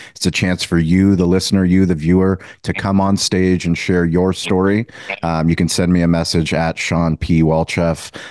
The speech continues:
Uh, we also do a social shout out. This week's social shout out goes to India Palace S D. So I'm in San Diego. This is my favorite Indian restaurant. Um, the family there, they approached me because they saw the stuff that we were doing for our barbecue restaurant.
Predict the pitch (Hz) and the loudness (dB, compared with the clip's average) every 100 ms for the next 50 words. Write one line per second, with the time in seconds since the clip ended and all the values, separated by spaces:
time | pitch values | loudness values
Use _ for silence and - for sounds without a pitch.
0 | - 82 85 92 90 87 90 - 98 95 | -6 -2 0 0 0 0 0 0 -2 -2
1 | 90 - - 87 92 92 95 98 101 - | -2 -2 -2 0 0 -2 -2 -2 -2 0
2 | 101 - - 98 - 92 - 92 92 90 | 0 0 -2 -2 -2 -4 -2 0 0 0
3 | 92 - - - 101 95 - 95 - - | -4 -10 -18 -2 0 0 0 -4 -4 0
4 | 117 135 135 135 139 147 - - _ - | 2 4 4 4 2 -2 -8 -20 _ -4
5 | 104 101 107 107 - - 92 - 85 90 | -2 0 0 -2 -6 -2 -2 -2 -2 0
6 | 82 76 - 87 82 85 101 110 - 104 | 2 0 -2 0 0 2 2 0 0 0
7 | 98 92 92 87 87 85 87 - 90 87 | 2 2 2 0 -2 0 -2 0 0 0
8 | 90 85 87 87 85 87 85 85 - - | 0 0 2 0 -2 -2 -2 -2 -6 -16
9 | - 85 82 87 87 104 104 104 98 95 | -8 -4 0 0 0 0 0 2 2 2
10 | 95 95 90 - - - 87 104 104 - | 0 0 -2 -6 -18 -6 -2 0 0 0
11 | 110 104 - - 101 98 95 87 95 85 | 0 0 -2 0 2 2 2 0 -2 -2
12 | 90 95 92 87 - 92 - 87 90 87 | -2 0 0 0 -2 -4 0 2 4 2
13 | 90 87 - 85 80 85 80 - 85 85 | 2 0 -2 -2 -2 -2 -2 -2 0 0
14 | - 87 87 85 | -2 -2 -2 -2